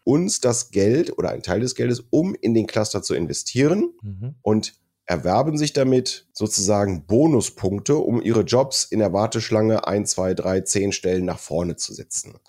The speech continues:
Speaker 1: Diese Bonuspunkte sind aber endlich, die verbrauchen sich also und je nachdem, wie viel Geld, dann gibt's auch unterschiedlich viele Bonuspunkte. Und das ist, das wird gerne genutzt und so kommt es eben dazu, dass eben nicht mehr die Leute ihre Workstation,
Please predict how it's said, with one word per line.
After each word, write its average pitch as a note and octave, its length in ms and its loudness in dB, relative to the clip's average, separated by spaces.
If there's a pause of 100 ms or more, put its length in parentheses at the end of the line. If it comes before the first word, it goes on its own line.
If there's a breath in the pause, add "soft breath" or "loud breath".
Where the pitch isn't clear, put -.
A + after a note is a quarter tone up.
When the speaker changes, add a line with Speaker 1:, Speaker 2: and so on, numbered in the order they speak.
Speaker 1:
Diese F#2+ 120 -4
Bonuspunkte A2+ 560 0
sind F2+ 180 -2
aber - 220 -4
endlich, A#2 580 0 (220)
die F#2+ 80 -14
verbrauchen G#2 500 -2
sich C#3+ 240 -4
also D3 480 0
und G#2 300 -4
je A2 120 0
nachdem, G#2+ 300 0
wie F#2 80 -6
viel F2 140 -6
Geld, C#3 440 0
dann A2+ 120 -2
gibt's - 180 -10
auch D2 80 -2
unterschiedlich F#2+ 420 -4
viele F2 140 -6
Bonuspunkte. - 680 -12
Und G2 480 2
das F#2+ 140 -2
ist, - 340 -4
das - 200 -4
wird G2+ 140 -4
gerne E2+ 220 0
genutzt G2 460 -2
und A2 400 0
so A2+ 180 0
kommt C#3 220 -2
es A#2+ 100 -4
eben G2+ 160 0
dazu, F2+ 300 0
dass A#2+ 180 -2
eben A#2+ 460 4
nicht E3 360 2
mehr F#2 280 0 (260 soft breath)
die E2+ 60 -12
Leute F#2+ 260 0
ihre F2 180 0
Workstation, E2 760 -4